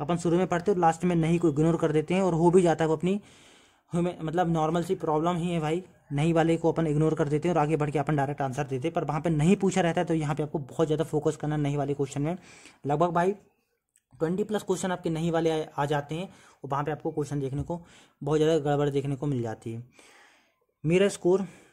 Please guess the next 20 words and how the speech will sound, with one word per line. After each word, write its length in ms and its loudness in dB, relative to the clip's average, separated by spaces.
बताता 320 -6
हूँ 160 -4
आपको, 300 -4
ठीक 100 0
है। 60 4
तो 80 0
बात 260 -2
आ 80 0
गई 200 0
है 60 0
भाई, 200 -2
कुल 200 2
मिला 220 0
के 140 -4
ये 160 0
था 120 -8
पूरा 260 -2
आपका 200 -4
ओवर, 300 -4
ओवरव्यू, 480 -2